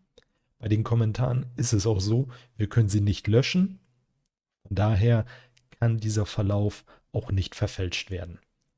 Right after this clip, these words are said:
Wenn ich nun mit meinen Au-, Eingaben durch bin, gehe ich hier oben einfach auf das X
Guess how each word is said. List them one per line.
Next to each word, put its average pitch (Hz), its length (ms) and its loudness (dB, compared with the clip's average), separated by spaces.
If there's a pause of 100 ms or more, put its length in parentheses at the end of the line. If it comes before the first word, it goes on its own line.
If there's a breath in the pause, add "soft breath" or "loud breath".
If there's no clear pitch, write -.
(440)
Wenn 110 220 2
ich 139 140 0
nun 143 160 -2
mit 135 160 -2
meinen 123 200 0
Au-, 123 200 -12 (380)
Eingaben 101 520 -2
durch 127 300 0
bin, 120 360 2 (360 loud breath)
gehe 110 180 0
ich 107 100 -4
hier - 220 -6
oben 107 300 -2 (100)
einfach 107 540 -4
auf - 120 -12
das - 280 -8
X - 420 -6